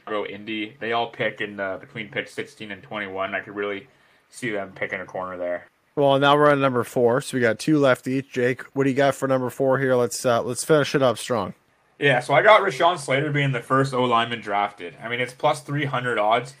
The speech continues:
Speaker 1: so you're definitely gonna get, uh, good return on that. I mean, I'm not gonna say he's gonna go ahead of Penei Sewell. I just like the odds here. I mean, his talent and the constant comparison between him and Sewell make three hundred look really good. I mean,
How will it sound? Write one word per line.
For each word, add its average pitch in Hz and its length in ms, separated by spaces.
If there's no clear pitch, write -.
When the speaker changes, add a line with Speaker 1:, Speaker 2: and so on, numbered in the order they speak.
Speaker 1:
so - 140
you're 110 140
definitely 131 340
gonna 123 240
get, 113 400
uh, 107 240
good 113 180
return 113 320
on 104 200
that. 101 320
I 107 100
mean, 120 120
I'm 131 120
not 170 200
gonna 156 160
say 139 220
he's 131 120
gonna 127 180
go 120 160
ahead 113 200
of 117 100
Penei 110 300
Sewell. 120 340
I 113 100
just 110 200
like 110 240
the 95 120
odds 101 280
here. 107 300
I 104 140
mean, 107 260
his 110 160
talent 123 400
and 117 80
the 113 60
constant 113 480
comparison 104 560
between 110 320
him 107 160
and 104 100
Sewell 113 260
make 101 240
three 107 140
hundred 104 300
look 101 180
really 101 240
good. 107 400
I 98 60
mean, 98 360